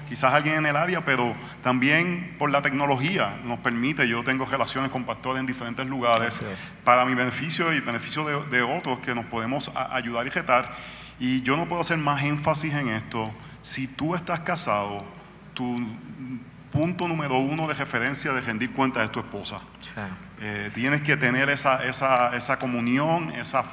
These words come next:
Speaker 1: esa vida con ella, diferentes formas de, de cultivar eso. Mi esposa y yo sacamos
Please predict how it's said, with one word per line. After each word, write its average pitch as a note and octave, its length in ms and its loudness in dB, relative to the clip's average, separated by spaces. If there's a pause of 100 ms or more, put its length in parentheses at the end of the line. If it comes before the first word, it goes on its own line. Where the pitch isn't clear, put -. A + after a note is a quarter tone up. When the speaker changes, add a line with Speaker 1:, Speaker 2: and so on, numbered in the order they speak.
(100)
Speaker 1:
esa C3 240 0
vida C3+ 300 0
con A#2+ 140 -2
ella, D3+ 340 2 (460)
diferentes C3 440 0
formas C#3 380 0
de, A#2 220 0
de A2+ 180 -2
cultivar A#2+ 540 2
eso. D#3 360 4 (380)
Mi A#2 80 -6
esposa D3 380 -2
y D#3 40 -4
yo E3 140 -2
sacamos D3+ 540 0